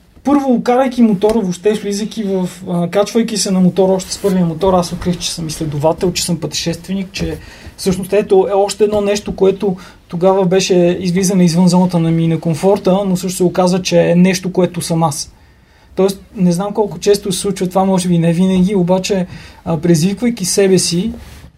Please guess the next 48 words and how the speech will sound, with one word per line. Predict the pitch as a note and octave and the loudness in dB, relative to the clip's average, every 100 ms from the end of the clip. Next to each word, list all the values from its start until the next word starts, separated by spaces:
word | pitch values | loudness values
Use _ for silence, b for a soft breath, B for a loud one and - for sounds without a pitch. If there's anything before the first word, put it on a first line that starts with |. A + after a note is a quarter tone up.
| _ _ _ | _ _ _
и | G3 F3 | 0 2
излизайки | E3 D#3+ A3 C4 A#3+ A3+ | 2 2 2 2 0 -2
извън | F3 A3 G#3+ | 0 2 4
границите | F#3+ G#3+ G#3 - | 2 0 -4 -4
си, | F3+ F#3+ G#3+ | -2 -2 -2
ние | G3+ G#3+ | 0 0
можем | G#3+ G#3+ | 0 0
да | G#3 | 2
открием, | F3 - G#3 A3 | 0 0 0 0
че | G#3+ | 0
всъщност | G#3+ F#3+ G3+ | -6 -4 -2
нашите | G3 G3 F#3 | -2 -2 -2
граници | F3 G3+ G3+ - D#3 D3+ - - - - - - | 0 -2 -4 -6 -8 -8 -18 -20 -20 -20 -20 -8
въобще | E3 D#3 - G3 | -6 -6 -4 -2
не | G#3 | -2
са | G#3+ | -2
били | G3+ F#3+ | 0 0
там, | F#3+ F#3 | 0 0
където | F#3 F#3+ | -2 -2
ние | F3+ | -4
сме | F#3+ | -4
си | F3 | -2
мислили, | F3+ E3+ F#3+ F3+ | -2 -2 -2 0
нашите | F3+ - E3+ | 0 -2 -4
граници | E3+ F3+ | 0 -2
са | F#3 | 0
много | E3 E3+ | -2 0
по-далече. | E3+ F#3 E3+ D#3 D3 - F#3+ b b b b b - | 0 0 0 -2 -6 -8 -10 b b b b b -6
И | E3 | -4
точно | D#3+ F#3+ F#3 | 0 -2 0
това, | F#3+ F#3 - - F3+ | 0 -2 -6 -16 -14
което | F3+ F3+ F3 | -2 -2 -2
се | |
случва | D3 F3+ - E3+ | -6 -8 -4 0
много | E3+ E3+ | 0 0
често, | F3 E3 E3 | 0 -2 -4
нали, | D#3+ E3 F3+ | -2 2 4
ние | F3 | 4
откриваме | F3 F3 F3 F#3+ F#3+ | 2 0 -2 0 2
някакви | F3 F3+ F3+ | 2 0 -2
части | - F3+ F3+ | -2 -2 -2
от | D#3+ - | -6 0
себе | F3+ F#3 | 0 2
си, | F3 | -2
които | E3+ D#3+ | -4 -4
не | D#3+ | -4
сме | F3 E3+ | -2 -2
знаели, | D#3 E3 E3+ D#3+ F#3+ | 0 0 0 0 -2